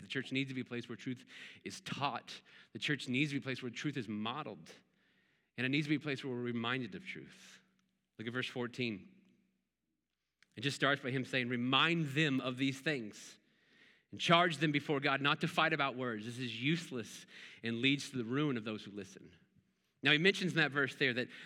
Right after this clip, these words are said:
that there are useless things to fight about. And there's been a theme in First and Second Timothy,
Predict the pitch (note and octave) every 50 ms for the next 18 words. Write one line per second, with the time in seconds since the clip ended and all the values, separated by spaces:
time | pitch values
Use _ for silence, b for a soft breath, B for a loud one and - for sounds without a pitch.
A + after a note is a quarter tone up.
0 | B - - C#3 - D#3 C#3 C#3 B2+ B2 C3 C#3 E3+ G#3 A3 G3 - F3 D#3+ -
1 | - D#3+ C3+ B2 A#2 - - A#2 - A2+ G#2+ G#2+ G#2 - E2+ E2 C#2 B2 A#2 A#2
2 | D3+ D#3 D3 - - E3 D#3+ D3+ B2+ A#2 A#2+ B2 A#2+ - C3+ B2 - - A2+ -
3 | A#2 A2 G#2+ F#2+ A#2 G#2+ G2+ F#2 - - - - -